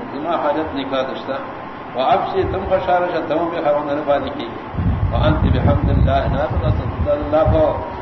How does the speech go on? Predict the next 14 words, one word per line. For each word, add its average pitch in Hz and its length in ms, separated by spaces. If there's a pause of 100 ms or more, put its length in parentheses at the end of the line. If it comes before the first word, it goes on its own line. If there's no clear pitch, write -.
(100)
فضل 147 240
سر 135 280
کرے، 139 380 (100)
کوٹھا 117 260
نہیں۔ 151 180 (440)
وتقول: 139 580
"ادامت 175 500
و 160 100 (140)
خط 135 260
اسمع"، 135 360
تم 131 380
ستا 147 140
خبر 135 300
اور 135 200